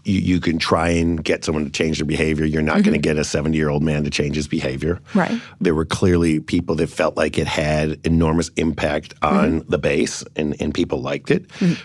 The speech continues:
Speaker 1: But my objective every day was to go in and do my job and serve the country in the best way I could possibly do it.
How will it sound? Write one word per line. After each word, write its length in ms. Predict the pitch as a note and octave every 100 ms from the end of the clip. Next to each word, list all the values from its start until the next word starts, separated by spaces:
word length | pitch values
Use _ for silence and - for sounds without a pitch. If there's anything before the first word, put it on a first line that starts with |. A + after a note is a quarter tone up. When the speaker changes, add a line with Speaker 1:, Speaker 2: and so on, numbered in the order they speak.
| -
Speaker 1:
But 140 | A#2+
my 280 | A2 F#2+ G2+
objective 600 | F#2+ E2+ F2 F#2+ - F#2+ -
every 300 | E2+ D#2+ E2
day 560 | D2+ D#2 D#2 D2 D2+ D2
was 200 | D#2 E2 -
to 100 | D2+
go 340 | D2+ E2 D#2+
in 280 | D#2+ D#2 D#2 -
and 160 | E2+
do 140 | G2 F2
my 220 | D#2+ D2+
job 480 | D2 D#2 D2 C#2+ D2
and 140 | D2+
serve 280 | - F2+ D#2+
the 80 | D#2
country 320 | - G2 E2+
in 60 | D#2
the 60 |
best 220 | C#2+ D2+ -
way 80 |
I 120 | D2+ D#2+
could 120 | -
possibly 300 | C#2+ - F2+
do 120 | E3+
it. 160 | -